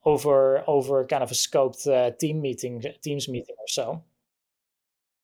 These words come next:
Uh, so then we, we decided to switch it around and we started traveling a lot and we continuously were spending time with, with, with our people, uh, in, in these remote offices.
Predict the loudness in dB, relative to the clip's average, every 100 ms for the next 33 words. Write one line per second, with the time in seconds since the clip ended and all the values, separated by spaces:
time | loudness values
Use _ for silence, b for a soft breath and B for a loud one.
0 | _ 2 4 4 4 2 2 0 0 2
1 | 0 0 -2 0 2 2 2 0 0 2
2 | 2 2 2 2 2 2 2 2 2 2
3 | 2 0 2 4 4 4 0 -4 -6 -4
4 | 0 0 0 -2 0 -2 0 0 -2 -2
5 | 0 0 0 -2 -2 -4 -4 -4 0 2
6 | 4 2 -4 0 2 2 0 0 2 2
7 | 0 -4 -6 -8 -8 -6 -6 -4 -4 -4
8 | -2 -2 0 0 -2 -2 -6